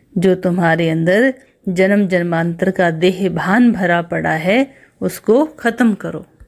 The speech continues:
अपने को आत्मा समझ बाप को याद करो।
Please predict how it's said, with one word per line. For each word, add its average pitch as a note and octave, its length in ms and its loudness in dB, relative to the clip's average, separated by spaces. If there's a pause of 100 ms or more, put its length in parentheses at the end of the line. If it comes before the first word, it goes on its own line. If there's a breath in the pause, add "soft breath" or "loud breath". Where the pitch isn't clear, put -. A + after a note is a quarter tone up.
(420)
अपने F3+ 440 0
को G#3+ 420 2 (200)
आत्मा F3 480 -4
समझ F#3 460 -2
बाप E3+ 360 -2
को - 160 -4
याद E3 340 -2
करो। A3 480 2